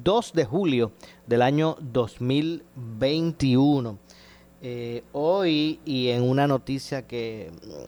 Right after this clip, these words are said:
que recién ha sido, ha ido en desarrollo, la Junta de Supervisión Fiscal radicó hoy una demanda contra el gobernador de Puerto Rico, Pedro Pierluisi,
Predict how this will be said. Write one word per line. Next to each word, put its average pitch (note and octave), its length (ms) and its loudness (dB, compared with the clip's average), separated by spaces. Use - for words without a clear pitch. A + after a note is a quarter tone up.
que B2 140 -8
recién C3 600 -6
ha A2+ 140 -8
sido, B2 680 -4
ha B2 100 -2
ido B2+ 280 -2
en B2 100 -4
desarrollo, C#3 680 2
la C#3+ 840 4
Junta D#3+ 480 0
de C3+ 260 2
Supervisión C#3 520 -4
Fiscal D#3 380 0
radicó C#3 500 -2
hoy E3 400 0
una C#3+ 260 4
demanda D3+ 580 4
contra D3 440 2
el C#3+ 100 0
gobernador C3+ 600 4
de C#3+ 120 2
Puerto C#3+ 260 0
Rico, D3+ 400 0
Pedro C#3 380 0
Pierluisi, C3+ 840 0